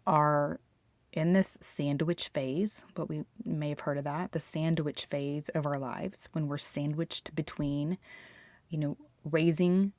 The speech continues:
kids, especially preteen and teenager kids with insane schedules, and helping aging parents.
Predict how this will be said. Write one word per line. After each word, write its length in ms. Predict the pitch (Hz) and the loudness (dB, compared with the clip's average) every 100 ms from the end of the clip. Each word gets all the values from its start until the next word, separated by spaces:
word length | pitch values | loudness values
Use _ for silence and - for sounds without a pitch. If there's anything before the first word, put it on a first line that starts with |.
| _ | _
kids, 440 | - 175 156 175 - | 2 6 6 6 0
especially 720 | - 156 - 175 170 170 165 - | 0 0 2 2 4 4 2 0
preteen 520 | 170 170 - 170 170 | -2 0 0 2 2
and 120 | 160 | 0
teenager 480 | - 175 160 147 139 | 0 0 2 0 -4
kids 500 | - 139 131 151 - | -6 -4 -2 -4 -2
with 300 | 147 143 - _ _ _ _ _ - - | 0 0 -6 _ _ _ _ _ -20 -2
insane 800 | 170 165 151 - - 160 156 160 | 2 4 4 4 4 4 4 2
schedules, 760 | 165 - 143 131 139 170 226 - - - - - - _ _ - | 2 0 0 2 2 2 0 -4 -12 -20 -20 -20 -20 _ _ 4
and 460 | 175 175 175 170 | 6 8 8 4
helping 480 | - - 202 214 208 | 2 4 6 8 6
aging 380 | - 175 160 165 | 6 2 4 0
parents. 680 | - - - - - - | 0 -6 -8 -8 -6 -4